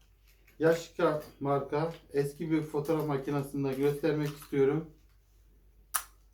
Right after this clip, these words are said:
Sensöre ne kadar uzun süre ba-, e, basılırsa ışığın düşeceği, ne kadar fazla düşeceğini belirleyen sistemdir.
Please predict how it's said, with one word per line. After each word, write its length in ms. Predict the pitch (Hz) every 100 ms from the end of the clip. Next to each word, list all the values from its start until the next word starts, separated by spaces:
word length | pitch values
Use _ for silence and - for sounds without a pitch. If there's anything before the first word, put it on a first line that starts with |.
| - - - - _ _ _ - _ _ _ - _ _ _ _ - - - _ _ _ _ _ _ _
Sensöre 540 | - 165 175 170 185 185
ne 120 | 196
kadar 260 | 190 175 165
uzun 260 | 165 185
süre 440 | - 175 175 170 - - _ _ - 147 -
ba-, 480 | 143 143 131 123 120
e, 40 |
basılırsa 880 | 139 151 175 175 175 - 185 202 - _ -
ışığın 380 | 143 185 180 165
düşeceği, 720 | 160 170 156 170 170 170 - 131
ne 160 | 156
kadar 300 | 170 165 156
fazla 340 | 156 156 165 156
düşeceğini 580 | 147 156 147 156 156
belirleyen 440 | 139 127 135 143 143
sistemdir. 680 | 139 113 117 113 143 180